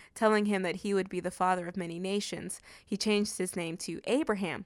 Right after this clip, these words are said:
because that name literally means father of many nations. We also see that with Peter. He was originally called Simon, but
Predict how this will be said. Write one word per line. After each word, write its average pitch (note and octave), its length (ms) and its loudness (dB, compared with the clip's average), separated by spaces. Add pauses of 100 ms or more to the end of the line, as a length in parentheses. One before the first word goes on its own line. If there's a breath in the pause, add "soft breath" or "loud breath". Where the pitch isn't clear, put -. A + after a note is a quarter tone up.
because F#3 300 -2
that G#3 260 6
name F#3 440 -2
literally F#3+ 440 0
means - 400 -10
father F3+ 340 4
of F3+ 120 -4
many F3+ 200 -6
nations. F#3 540 -6 (460 loud breath)
We G#3+ 100 12
also A3+ 240 12
see A#3 240 0
that A3 240 8
with G#3 220 2
Peter. A#3 480 2 (480)
He A#3 100 -2
was G#3+ 160 2
originally G3+ 540 0
called - 300 0
Simon, G3+ 480 2
but F#3 240 2